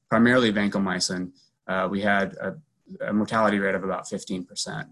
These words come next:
um, up to twenty percent, I think. So, um, you know, at that time we had to stop the study and it was published. We were still collecting the randomi-, or the, um, the retrospective data, uh, the cohort data. And Aaron, I think you can speak to that as you collected it.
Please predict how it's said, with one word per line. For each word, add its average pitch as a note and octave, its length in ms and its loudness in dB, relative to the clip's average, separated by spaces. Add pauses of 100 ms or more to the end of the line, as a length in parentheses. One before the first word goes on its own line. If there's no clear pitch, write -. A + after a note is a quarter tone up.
(340)
um, - 220 -10
up F2 120 -8
to G2 80 -8
twenty F#2+ 280 -6
percent, - 360 -10
I - 80 -8
think. - 300 -12
So, G2 380 -2 (360)
um, F#2 460 -4 (560)
you - 80 -2
know, - 60 0
at G2+ 80 0
that B2+ 160 4
time C3 160 6
we A#2 80 8
had G#2+ 100 4
to G2+ 80 -2
stop G#2 280 2
the A2 60 -4
study G#2 340 2
and G2+ 100 0
it - 40 -4
was G2 120 -8
published. A#2+ 480 4
We G#2 100 0
were G#2 120 -2
still C#3 200 0
collecting G#2 540 0
the F#2+ 60 -2
randomi-, F#2+ 600 -4
or A2 140 -2
the, G2 220 -2
um, F#2 300 -6 (200)
the G2 120 -6
retrospective G#2+ 640 0
data, F#2+ 440 -2 (400)
uh, G2 220 -4
the G2+ 100 -6
cohort B2+ 360 2
data. G2 280 0
And F#2+ 100 -2
Aaron, G2 220 -2
I F#2 60 -4
think G#2 180 -4
you G2+ 100 -4
can F#2+ 120 -4
speak - 260 -6
to F2+ 80 -10
that F#2+ 220 -4
as F#2 140 -8
you F#2 100 -12
collected G2 440 -6
it. G2 200 -6